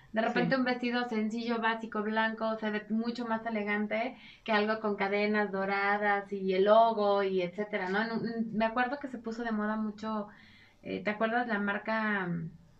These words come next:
Speaker 1: Bebé?
Speaker 2: Ah, sí, que
Speaker 1: Que
Speaker 2: traías la
Speaker 1: todo
Speaker 2: playera
Speaker 1: era así
Speaker 2: aquí.
Speaker 1: de bebé, bebé, bebé, ¿no? O sea,
Speaker 2: Y aquí tenías, eh, y con brillantes.
Speaker 1: y que, por ejemplo, ahora ya le bajaron, ¿no?
Speaker 2: Con
Speaker 1: Por lo
Speaker 2: brillantes,
Speaker 1: mismo.
Speaker 2: ¿no?
Speaker 1: Entonces, yo creo que en cualquier nivel socioeconómico que tú te muevas,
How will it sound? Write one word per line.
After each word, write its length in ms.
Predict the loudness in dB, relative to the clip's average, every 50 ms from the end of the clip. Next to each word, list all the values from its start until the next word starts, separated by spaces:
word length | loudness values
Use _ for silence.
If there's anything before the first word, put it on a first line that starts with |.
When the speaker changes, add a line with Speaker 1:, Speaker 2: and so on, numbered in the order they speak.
| _ -20 -20 -20 -18 -6
Speaker 1:
Bebé? 440 | -2 -2 0 0 0 -2 -2 -6 -12 -18 -20 -20 -20 -20 -20 -20 _ _ 6
Speaker 2:
Ah, 200 | 6 8 8 6
sí, 260 | 4 2 0 0 8
que 100 | 8 8
Speaker 1:
Que 60 | 8
Speaker 2:
traías 320 | 10 8 8 10 10 10 10
la 100 | 10 10
Speaker 1:
todo 60 | 10
Speaker 2:
playera 280 | 12 12 12 12 12 12
Speaker 1:
era 80 | 12
así 80 | 8 6
Speaker 2:
aquí. 100 | 4 4
Speaker 1:
de 120 | 4 4
bebé, 200 | 4 2 0 0
bebé, 320 | 0 0 0 0 0 0 0
bebé, 360 | 0 -2 -2 -2 -4 -4 -4
¿no? 380 | -4 -4 -4 -4 -4 -4 -6 -6
O 40 | -4
sea, 180 | -2 0 4
Speaker 2:
Y 60 | 4 4
aquí 260 | 4 4 0 -4 2
tenías, 380 | 2 2 4 4 2 0 2 2
eh, 180 | 2 2 2 2
y 160 | 0 -2 0
con 160 | 2 2 4 4
brillantes. 600 | 4 4 6 6 4 4 2 0 -2 -4 -4 0
Speaker 1:
y 20 |
que, 120 | 0 0
por 160 | 0 2 0 0
ejemplo, 280 | 2 0 0 2 4
ahora 240 | 4 4 4 2 0
ya 100 | 0 0
le 80 | 0 0
bajaron, 420 | -2 -2 0 0 0 0 2 2
¿no? 80 | 4 4
Speaker 2:
Con 140 | 4 6
Speaker 1:
Por 240 | 4 6 6 6 6
lo 120 | 6 8 8
Speaker 2:
brillantes, 120 | 8 6
Speaker 1:
mismo. 580 | 6 4 0 -4 -4 -4 -4 -4 -4 -8 -10 -16 -18 -20 -20 -20 _ _ _ _ _ -10
Speaker 2:
¿no? 240 | -6 -4 -4 -4 -6 -6 -4
Speaker 1:
Entonces, 400 | -4 0 0 0 2 2 0 0
yo 100 | 0 0
creo 160 | 0 0 0
que 80 | 0 -2
en 80 | -2 0
cualquier 400 | 0 -2 -2 0 0 0 0 2
nivel 360 | 2 0 0 0 -2 -2 -2
socioeconómico 680 | -4 -4 -4 -4 -4 -2 -2 0 0 0 -2 -2 -4 -6
que 80 | -6
tú 140 | -6 -6 -6
te 140 | -2 -2 -2
muevas, 440 | 0 2 2 2 2 2 0 0